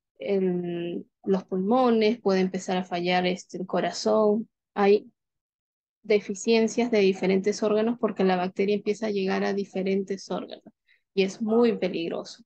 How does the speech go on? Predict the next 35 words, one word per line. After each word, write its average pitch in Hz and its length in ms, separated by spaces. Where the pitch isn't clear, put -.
La 180 140
gen-, 196 260
las 185 260
personas, 208 600
los 202 140
pacientes 202 400
se 202 120
salvan, 214 580
pero 190 180
es 196 80
muy, 233 360
muy 208 200
peligroso 190 680
llegar 175 340
a 180 60
este, - 600
a - 100
este - 260
cuadro. - 320
Además, 285 480
pues, 277 180
no, 254 340
que 208 180
si 196 360
tenemos 220 400
una 240 160
infección 233 560
urinaria 214 640
y, 185 160
y 196 140
la 180 160
paciente 208 320
está 226 180
embarazada, 214 800
esto, 214 540